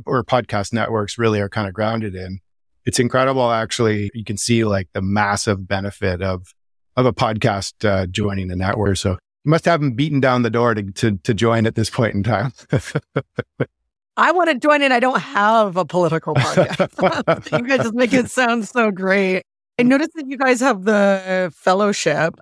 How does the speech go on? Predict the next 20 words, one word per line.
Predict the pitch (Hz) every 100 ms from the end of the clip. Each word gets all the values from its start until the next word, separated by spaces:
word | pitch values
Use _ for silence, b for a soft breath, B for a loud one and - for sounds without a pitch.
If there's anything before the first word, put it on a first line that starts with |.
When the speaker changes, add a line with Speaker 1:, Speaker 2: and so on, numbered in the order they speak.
| -
Speaker 2:
Can | 233
you | 226
tell |
us | 240
a | 262
little | 254
bit | 220 220
more | 185 175
about | 196 170 160
what | 160 175
that | 160
is | 165 202
and | 175
what | 165 -
the |
benefit | 143 147 160 - 214
is | - 262 285 247
for | - 247
the | 240
network? | 240 233 359 -